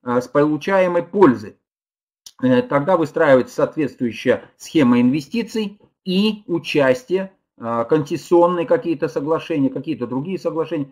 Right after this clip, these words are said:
То есть вся схема выстраивается, и пользополучатель является еще одной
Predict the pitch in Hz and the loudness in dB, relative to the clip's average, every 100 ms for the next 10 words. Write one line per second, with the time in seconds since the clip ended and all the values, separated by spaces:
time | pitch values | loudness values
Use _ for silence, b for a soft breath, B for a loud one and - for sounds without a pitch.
0 | _ 220 208 - - 190 170 - 170 160 | _ -4 -4 -10 -4 -2 -2 -2 -2 0
1 | 156 - 139 160 165 175 147 110 98 - | -2 -8 -4 -4 -2 0 2 2 -4 -10
2 | - _ _ 131 131 214 185 156 147 139 | -18 _ _ -4 2 0 0 -4 -4 -2
3 | 190 175 143 123 135 156 - 131 120 - | -2 0 0 0 0 -2 -2 -6 -6 -4
4 | 139 127 117 131 131 | 0 0 2 0 -2